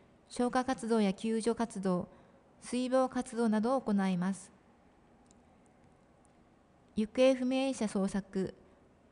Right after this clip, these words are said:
物資運搬、避難所巡回なども行います。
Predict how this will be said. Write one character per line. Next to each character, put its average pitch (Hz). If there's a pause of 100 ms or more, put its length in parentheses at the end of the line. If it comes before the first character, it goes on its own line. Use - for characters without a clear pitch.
(180)
物 214
資 247
運 240
搬、 185 (1000)
避 226
難 254
所 240
巡 220
回 226
な 214
ど 226
も 262
行 214
い 190
ま 185
す。 -